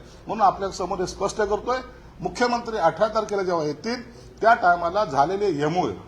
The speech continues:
हे तुमच्यासमोर प्रेस घेऊन ते सांगणार आहेत. म्हणून महाराष्ट्राच्या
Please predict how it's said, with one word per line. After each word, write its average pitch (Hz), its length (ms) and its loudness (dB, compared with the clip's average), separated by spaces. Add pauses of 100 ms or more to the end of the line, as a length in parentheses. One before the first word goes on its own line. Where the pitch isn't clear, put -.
(400)
हे 196 80 0
तुमच्यासमोर 196 640 -4
प्रेस 175 320 -4
घेऊन 175 160 -2
ते 175 80 -6
सांगणार 151 340 2
आहेत. 156 140 6 (580)
म्हणून 240 280 -2 (260)
महाराष्ट्राच्या 208 840 2